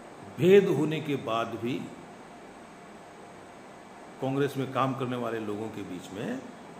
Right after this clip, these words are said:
कांग्रेस टूटी नहीं, यह आपको ध्यान रखना है। और गांधी जी ने यह कहा कि यदि मैं मेरे साथियों को जबरन या मेरे प्रभाव का इस्तेमाल करके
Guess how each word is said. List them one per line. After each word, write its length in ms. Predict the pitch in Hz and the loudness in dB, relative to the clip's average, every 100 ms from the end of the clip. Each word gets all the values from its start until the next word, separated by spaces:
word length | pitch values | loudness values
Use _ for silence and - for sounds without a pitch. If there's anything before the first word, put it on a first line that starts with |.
| - - | -18 -8
कांग्रेस 500 | 120 117 110 131 - - - - - - - - - | -6 -4 -4 -4 -6 -14 -16 -18 -18 -18 -18 -18 -8
टूटी 240 | 120 - 98 | -6 -6 -8
नहीं, 920 | - - - - - - - - 113 | -10 -12 -16 -18 -18 -18 -16 -12 -10
यह 80 | - | -8
आपको 320 | 90 - 98 | -10 -8 -10
ध्यान 320 | 90 107 107 | -6 -6 -6
रखना 260 | 104 120 117 | -8 -8 -6
है। 160 | 139 254 - - - - - - - - | -6 -8 -14 -16 -18 -18 -18 -18 -16 -12
और 120 | 113 98 | -10 -4
गांधी 240 | 117 117 | -4 -2
जी 100 | 123 | -2
ने 100 | 127 | -2
यह 220 | 117 113 113 | -2 -2 -2
कहा 220 | 117 127 | 0 0
कि 340 | 127 110 107 | 0 -4 -2
यदि 200 | 117 139 | 0 0
मैं 200 | 127 127 | 2 0
मेरे 300 | 123 117 117 | 0 0 -2
साथियों 480 | - 113 110 120 120 | -2 -2 -2 -2 -4
को 240 | 117 110 - - - - - - - - - - - - - - - - - 117 | -4 -6 -8 -12 -16 -18 -18 -18 -18 -18 -18 -18 -18 -18 -18 -18 -18 -16 -14 0
जबरन 640 | 117 151 170 156 113 - - - - - - - - | 6 10 10 8 4 -2 -10 -14 -16 -16 -18 -16 -6
या 180 | 127 120 | -2 0
मेरे 500 | 123 131 131 120 - - - - | 2 4 4 2 -4 -10 -14 -4
प्रभाव 380 | 123 117 131 135 | 0 2 2 2
का 140 | 120 | -2
इस्तेमाल 560 | 113 - 131 127 131 120 | -2 -4 -2 2 2 0
करके 480 | - 113 - 113 | -2 -4 -4 -6